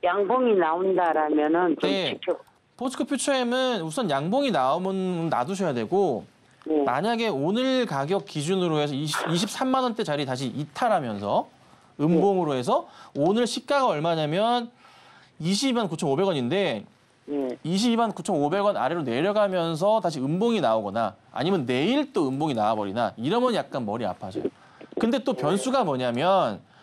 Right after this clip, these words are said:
Speaker 2: 현재 이제 그 바이든 부통령, 해리스 부통령 자체가 미국 대선에 이제 올라왔잖아요. 트럼프랑
Speaker 1: 네네.
Speaker 2: 싸우잖아요.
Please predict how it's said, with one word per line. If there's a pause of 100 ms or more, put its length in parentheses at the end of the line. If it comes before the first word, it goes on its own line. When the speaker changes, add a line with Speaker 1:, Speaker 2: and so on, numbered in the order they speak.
(480)
Speaker 2:
현재
이제
그
바이든
부통령,
해리스
부통령
자체가 (400)
미국
대선에
이제
올라왔잖아요.
트럼프랑
Speaker 1:
네네.
Speaker 2:
싸우잖아요.